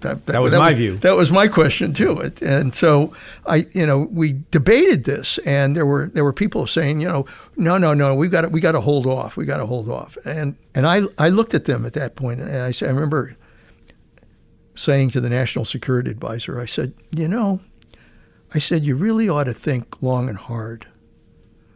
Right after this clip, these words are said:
Speaker 1: about the decision here.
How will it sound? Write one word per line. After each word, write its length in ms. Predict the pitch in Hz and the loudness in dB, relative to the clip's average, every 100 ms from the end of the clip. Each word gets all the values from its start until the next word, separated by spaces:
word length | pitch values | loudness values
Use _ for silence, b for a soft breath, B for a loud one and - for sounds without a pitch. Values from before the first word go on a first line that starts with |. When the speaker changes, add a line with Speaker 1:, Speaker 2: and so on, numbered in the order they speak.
| b - | b -6
Speaker 1:
about 400 | 117 120 - - _ _ _ _ _ _ _ _ | -2 -2 -4 -8 _ _ _ _ _ _ _ _
the 120 | 120 120 | -6 -4
decision 520 | 117 - 120 107 - | -4 -4 -4 -4 -8
here. 300 | 127 113 | -8 -12